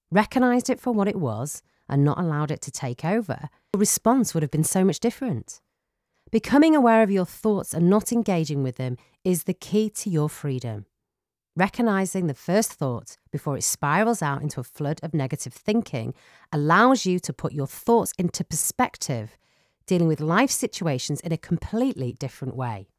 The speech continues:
The most important thing to do is to become the awareness behind that thought. Recognizing what your thought is, a memory or an emotion from the memory bank, and it's not actually real. It's like replaying a film or something that happened to you in your life,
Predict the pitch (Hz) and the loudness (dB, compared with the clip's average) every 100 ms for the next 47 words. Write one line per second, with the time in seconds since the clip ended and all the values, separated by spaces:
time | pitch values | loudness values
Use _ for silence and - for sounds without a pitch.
0 | _ _ _ _ _ _ _ _ - 214 | _ _ _ _ _ _ _ _ 0 6
1 | 233 - 208 - 311 320 320 277 262 240 | 6 4 -4 2 2 4 0 0 0 0
2 | 175 139 127 117 185 - 147 160 - 160 | -2 -2 -2 -2 -6 -4 -4 -4 -2 -2
3 | - 160 160 156 156 185 208 214 131 110 | 0 0 2 2 0 2 4 4 2 -2
4 | - 147 139 175 170 170 139 - - 110 | -8 -8 -6 -2 0 0 -2 -8 -10 -10
5 | 98 - - _ _ _ _ _ - 202 | -10 -16 -20 _ _ _ _ _ 0 2
6 | 247 254 240 226 214 196 170 151 214 247 | 4 4 4 4 4 4 2 0 0 0
7 | - 240 226 - 120 170 - _ _ - | 0 0 0 -4 -4 -6 -8 _ _ -2
8 | 147 156 196 208 208 220 190 156 - 196 | 2 4 4 4 6 4 4 2 0 -4
9 | 175 175 208 135 131 127 123 156 - _ | 0 2 2 2 -2 -4 -4 -4 -8 _
10 | _ _ - 220 247 311 240 330 - 247 | _ _ -2 0 4 2 2 -4 -2 0
11 | 165 131 190 254 131 107 _ _ _ _ | 0 2 2 2 0 -4 _ _ _ _
12 | _ _ _ - 269 269 262 254 240 220 | _ _ _ -4 -2 0 -2 0 2 2
13 | - 240 254 196 - 190 175 170 170 220 | 2 2 4 2 2 -2 0 -2 -2 -6
14 | - 208 - 151 143 135 135 165 143 123 | -6 -6 -4 -2 -2 -2 -2 -2 -4 -6